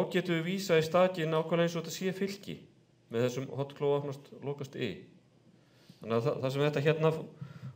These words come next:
forrit er að gera, að það er að segja, ok, ég, ég get bara haldið áfram að bæta við integerum inn í þennan vektor hérna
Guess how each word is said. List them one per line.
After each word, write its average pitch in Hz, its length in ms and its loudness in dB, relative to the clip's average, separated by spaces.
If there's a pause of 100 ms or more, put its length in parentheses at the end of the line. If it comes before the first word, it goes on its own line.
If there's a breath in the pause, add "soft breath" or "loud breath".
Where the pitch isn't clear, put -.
forrit 156 280 6
er 160 120 8
að 165 100 0
gera, 175 220 8 (200)
að 120 180 -2
það 143 120 6
er 143 100 4
að 135 80 -2
segja, 147 240 6 (560 loud breath)
ok, - 200 0
ég, 160 320 6
ég 156 100 2
get 156 140 -2
bara 147 200 8
haldið 160 320 6
áfram 165 320 4
að 151 120 0
bæta 165 360 6
við 170 300 4 (340)
integerum 151 760 2 (600 soft breath)
inn 151 160 2
í 156 140 4
þennan 147 400 4 (680)
vektor 147 380 2
hérna 117 260 4